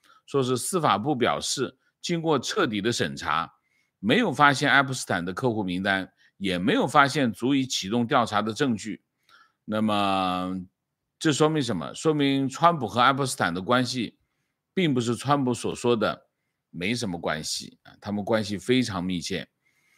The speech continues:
不过呢，白宫说《华尔街日报》报道又是假新闻啊，<clears throat> 呃，每次都是这样讲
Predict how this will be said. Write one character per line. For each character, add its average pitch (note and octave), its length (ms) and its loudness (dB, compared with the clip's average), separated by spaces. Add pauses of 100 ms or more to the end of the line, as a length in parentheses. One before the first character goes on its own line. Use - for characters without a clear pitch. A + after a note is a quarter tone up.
(180)
不 C#3+ 140 2
过 E3+ 160 10
呢， C#3+ 120 6
白 A#2 220 6
宫 C#3+ 220 4
说 D3 240 4
《华 - 260 4
尔 C#3+ 100 8
街 C3 200 0
日 C#3 100 -2
报》 C3 220 6
报 C3 200 6
道 F#2+ 200 0
又 A#2 100 0
是 A#2 140 -4
假 E2+ 180 0
新 A2 220 -2
闻 C2+ 180 -4 (120)
啊， - 240 -20
<clears throat> - 760 -8
呃， C#2+ 100 -16
每 D#2 160 -14
次 - 180 -8
都 F#2 100 -8
是 D#2+ 120 -12
这 F2+ 80 -8
样 D#2 140 -8
讲 - 160 -16